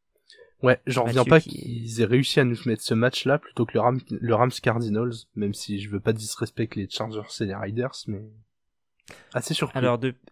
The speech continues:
Speaker 2: plus, plus ça va, plus je commence à comprendre le choix des Monday Night Football. On cherche de l'audience.
Speaker 1: Ouais.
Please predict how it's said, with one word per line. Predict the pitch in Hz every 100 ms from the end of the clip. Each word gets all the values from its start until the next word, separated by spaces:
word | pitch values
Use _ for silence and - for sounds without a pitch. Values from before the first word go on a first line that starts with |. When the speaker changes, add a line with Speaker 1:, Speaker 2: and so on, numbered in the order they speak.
| _ _ _ _
Speaker 2:
plus, | - 170 208
plus | _ 185 220
ça | 185
va, | 160 196
plus | - 180
je | -
commence | 156 160 -
à | 139
comprendre | 135 - 156
le | 120
choix | 120 135 131
des |
Monday | 117 117 120
Night | 117 117
Football. | - 120 123 - _ _ _ _ _ _ -
On | 127 123 127
cherche | 156 151
de | 135
l'audience. | 127 127 123 107 - _ _ _ _ _ _ _
Speaker 1:
Ouais. | 117 120 117